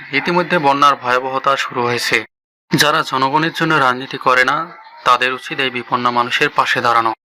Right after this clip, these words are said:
এ সময়টা ওখানে না দাঁড়িয়ে নির্বাচন, নির্বাচন জিকির করলে জাতি এটাকে কবুল করবে। জাতিসংঘের মানবাধিকার বিষয়ক হাই কমিশনার ফলকার টুর্কো ঢাকা সফর করতে পারেন আগামী মাসের দ্বিতীয় সপ্তাহে। তার ঢাকার আসার সম্ভাবনা রয়েছে।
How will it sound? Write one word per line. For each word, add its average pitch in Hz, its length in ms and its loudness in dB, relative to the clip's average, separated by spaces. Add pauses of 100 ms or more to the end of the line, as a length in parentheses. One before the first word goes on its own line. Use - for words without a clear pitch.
(400)
এ 160 100 4
সময়টা 160 400 2
ওখানে 143 320 0
না 123 200 4
দাঁড়িয়ে 131 300 2
নির্বাচন, 123 500 -2
নির্বাচন 127 460 -2
জিকির 123 300 -2
করলে 139 260 2 (460)
জাতি 123 360 0
এটাকে 123 280 -4 (100)
কবুল 120 260 0
করবে। 117 300 -2 (540)
জাতিসংঘের 175 800 0
মানবাধিকার 131 680 2
বিষয়ক 123 360 -2
হাই 113 180 0
কমিশনার 117 480 -2 (120)
ফলকার 113 480 0
টুর্কো 120 360 -2 (160)
ঢাকা 110 260 0
সফর 113 320 -4
করতে 113 260 -4
পারেন 110 340 0
আগামী 127 360 0
মাসের 147 320 -4
দ্বিতীয় 120 320 -6
সপ্তাহে। 110 380 -2 (260)
তার 110 160 4 (100)
ঢাকার 110 300 0
আসার 127 280 -2
সম্ভাবনা 113 480 0
রয়েছে। 107 300 -2